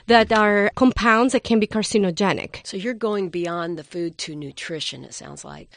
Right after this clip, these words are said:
Speaker 1: We're looking into the science behind it. We had to start educating ourselves about how to develop a criteria to read this science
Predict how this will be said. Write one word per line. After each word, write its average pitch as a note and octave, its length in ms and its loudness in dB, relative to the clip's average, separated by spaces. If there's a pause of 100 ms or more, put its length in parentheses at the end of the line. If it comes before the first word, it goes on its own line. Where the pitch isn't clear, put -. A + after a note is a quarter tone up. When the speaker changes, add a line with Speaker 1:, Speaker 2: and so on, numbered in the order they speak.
Speaker 1:
We're B3 160 -2
looking D#4+ 280 0
into G#3+ 180 -4
the F#3+ 100 -6
science E3 680 -10
behind D#3 440 -8
it. - 260 -20
We G3+ 800 -6
had C4 280 -8
to D4+ 200 -6
start A#3 640 -8
educating G#3 580 -4
ourselves G3 680 -6 (420)
about F#3+ 460 -4
how B3 380 -4 (160)
to C4+ 240 -4
develop G3+ 420 -6
a B3 60 -8
criteria C#4 960 -2 (400)
to A#3+ 160 -6
read A#3 340 -2
this A3+ 160 -4
science F3 720 -8